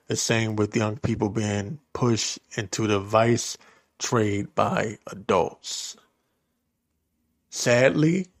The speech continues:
many of these girls are already on the streets or they are living in abject poverty, and they are vulnerable and exploited. Some of these girls drift into drug,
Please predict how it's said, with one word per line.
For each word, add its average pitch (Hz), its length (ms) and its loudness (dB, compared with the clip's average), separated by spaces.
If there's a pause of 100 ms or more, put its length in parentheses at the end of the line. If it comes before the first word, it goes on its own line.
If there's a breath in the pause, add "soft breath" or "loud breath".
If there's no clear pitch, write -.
(140)
many 127 360 2
of 127 160 2
these 123 260 2
girls 139 480 6
are 107 140 4
already 127 580 2
on 110 220 -4
the 104 100 -4
streets - 680 -2 (280 loud breath)
or 123 140 0
they 117 220 4
are 107 120 6
living 147 560 4 (100)
in 113 440 -6 (340)
abject 120 640 0 (260)
poverty, 147 680 0 (1300)
and 107 120 -4
they 104 120 4
are 98 80 4
vulnerable 101 600 -2 (140)
and 107 140 -6
exploited. 107 680 0 (360 loud breath)
Some 123 240 0
of 117 160 -2
these 117 180 4
girls 117 340 4
drift 123 340 0
into 120 180 -6
drug, 123 460 2